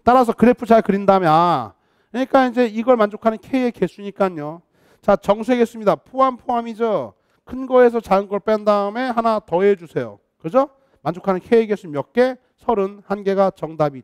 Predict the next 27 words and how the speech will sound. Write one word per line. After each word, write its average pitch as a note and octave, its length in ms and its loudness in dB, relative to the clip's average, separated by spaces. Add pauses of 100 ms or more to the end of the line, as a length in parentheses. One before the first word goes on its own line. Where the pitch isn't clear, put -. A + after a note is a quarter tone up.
(120)
되겠습니다. C3+ 480 -8
그쵸? G#3+ 300 -8 (320)
이해 E3+ 100 0
갔습니까? D3 640 -6 (420)
자, F#3 160 0
이 F3+ 60 2
문제는요, G#3 560 -2
저기 F#3 180 -2
있던 C4 400 2 (320)
지수함수의 G3+ 540 -2
그래프 F#3 600 -2 (360)
평행이동시켜서요, A3+ 1000 -2 (280)
움직인 F#3 320 -6
다음에 D#3 640 0 (120)
주의할 G3+ 400 2
점은 G3+ 220 0
어떤 F#3+ 260 -2
점을 F#3+ 160 2
주의해야 E3 340 2
돼? G3 220 0 (420)
아까 - 200 -2
선생님이 F#3+ 280 0
언급했듯이 D#3+ 500 -4
점근선 F#3 560 -2
주의하시고요. D3 720 -2
그 D#3+ 80 -10
다음에 C#3+ 480 2